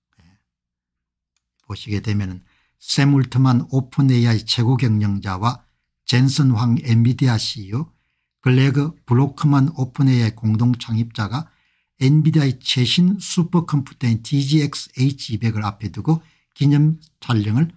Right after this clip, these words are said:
하고 있다. 엔비디아의 차세대 에이아이 칩인 에이치 이백이 탑재된 첫 슈퍼컴퓨터다. 전 모델보다도 거의 한 더블 정도의 성능을 갖고 있는 겁니다. 세계 최초의 엔비디아 디지엑스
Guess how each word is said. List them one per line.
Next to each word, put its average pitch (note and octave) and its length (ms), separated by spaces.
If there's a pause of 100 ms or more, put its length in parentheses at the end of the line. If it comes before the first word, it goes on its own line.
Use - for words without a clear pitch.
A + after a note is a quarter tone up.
하고 F#2+ 240
있다. - 360 (460)
엔비디아의 D3+ 540
차세대 E3+ 520
에이아이 B2+ 480
칩인 A2+ 340
에이치 C3 460
이백이 A#2 360
탑재된 A2 520
첫 D#3+ 200 (260)
슈퍼컴퓨터다. A#2+ 1000 (300)
전 F3+ 280
모델보다도 B2+ 800
거의 A#2+ 180
한 A2+ 280
더블 D#3 380
정도의 G#2 500 (400)
성능을 G#2+ 680
갖고 G2 280
있는 E2+ 220
겁니다. - 420 (400)
세계 C3+ 420
최초의 D3 540 (300)
엔비디아 B2 720
디지엑스 C3+ 600